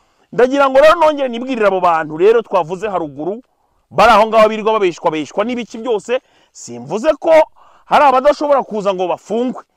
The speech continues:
ngo bazaza bose bagahita bahabwa imbabazi. Oya, hari ubwo bashobora kuza bakabanza bakago-, ba, ba, bakagira uko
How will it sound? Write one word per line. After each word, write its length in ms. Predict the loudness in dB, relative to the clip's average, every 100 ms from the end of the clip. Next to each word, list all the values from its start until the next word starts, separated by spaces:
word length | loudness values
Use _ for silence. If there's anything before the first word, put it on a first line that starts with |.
| _
ngo 100 | -6
bazaza 340 | -2 0 0 -2
bose 220 | -4 -4
bagahita 260 | -10 -8
bahabwa 300 | -6 -4 -6
imbabazi. 360 | -8 -6 -6 -8
Oya, 260 | -6 -4 -4 _ _ _
hari 160 | -4 -4
ubwo 180 | -2
bashobora 360 | -4 -2 -2 -2
kuza 500 | -6 -12 -4 0 0
bakabanza 460 | -2 -8 -8 -6 -8
bakago-, 520 | -10 -12 -8 -6 -6
ba, 160 | -6 -6
ba, 120 | -8 _ _ _
bakagira 1080 | -10 -4 0 2 2 0 -2 -8 -16 -12 -10
uko 360 | -4 2 2